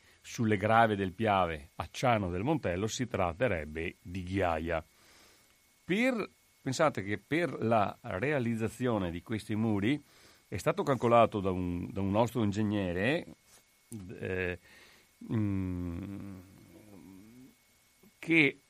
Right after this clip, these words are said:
servirebbero circa ventimila bettonieri di calcestruzzo. Ma la cosa più terribile è che in tutta questa superficie di cinquecentocinquanta et-,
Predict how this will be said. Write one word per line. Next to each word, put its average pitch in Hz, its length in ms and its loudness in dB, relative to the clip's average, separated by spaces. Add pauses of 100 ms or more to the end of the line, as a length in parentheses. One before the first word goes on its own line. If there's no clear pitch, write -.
(560)
servirebbero 151 920 4
circa 160 460 0
ventimila 147 920 2 (140)
bettonieri 123 840 0
di 113 60 2
calcestruzzo. 87 800 -4 (920)
Ma 110 160 0
la 113 100 2
cosa 185 280 -4
più 123 180 -2
terribile 107 760 0
è 104 80 -4
che 101 360 0 (720)
in 92 160 -4
tutta 196 260 -2
questa 120 240 -4
superficie 101 1040 -4
di 98 180 -12
cinquecentocinquanta 101 920 -6
et-, - 360 -10